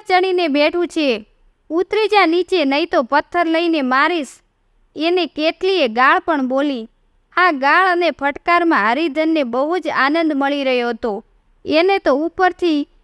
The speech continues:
કેટલીય કેરી નીચે પાડી અને એ ખુશીથી હસી રહ્યો હતો. હરિધન નીચે ઉતરે છે. રખેવાળ તો ચકિત થઈને બોલ્યો, "અરે હરિધન, તું અહીંયા ક્યાંથી? આ વૃક્ષ ઉપર ક્યારથી બેઠો હતો?"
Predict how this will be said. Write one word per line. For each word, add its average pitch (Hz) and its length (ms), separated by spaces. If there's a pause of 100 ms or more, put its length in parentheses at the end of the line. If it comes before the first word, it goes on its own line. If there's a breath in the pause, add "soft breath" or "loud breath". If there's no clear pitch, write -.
(160)
કેટલીય 370 500
કેરી 330 380
નીચે 302 400
પાડી 254 460 (360)
અને 339 340
એ 339 40
ખુશીથી 320 640
હસી 254 340
રહ્યો 285 300
હતો. 226 420 (200)
હરિધન 381 380
નીચે 339 420
ઉતરે 311 460
છે. 214 360 (400)
રખેવાળ 320 520
તો 294 160
ચકિત 277 540
થઈને 302 340
બોલ્યો, 269 520 (400)
"અરે 359 280
હરિધન, 311 680
તું 359 180
અહીંયા 330 320
ક્યાંથી? 392 600 (300)
આ 294 160
વૃક્ષ 294 440
ઉપર 381 300
ક્યારથી 415 500
બેઠો 311 400
હતો?" 240 380